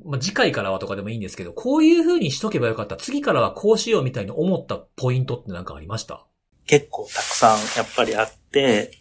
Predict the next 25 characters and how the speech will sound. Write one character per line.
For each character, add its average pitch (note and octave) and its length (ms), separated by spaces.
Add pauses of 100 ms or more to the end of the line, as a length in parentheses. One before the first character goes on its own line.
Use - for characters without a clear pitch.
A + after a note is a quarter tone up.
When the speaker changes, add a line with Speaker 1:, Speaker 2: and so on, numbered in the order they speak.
(480)
Speaker 2:
え - 180
ー、 G#2+ 40
こ A#2+ 100
の A#2 100
広 G3+ 420
報 G#3 160
機 G#3+ 180
能 C#3 220
が、 A2 400 (160)
え G#2 220
ー、 - 40
実 A#2+ 240
は A2 260
総 E3 240
務 E3 40
省 B2 240
に G#2+ 120
ま G#2 140
と G#2+ 140
め G#2 100
ら G#2+ 140
れ G#2+ 80
て - 160
い G#2+ 120
て、 A2+ 400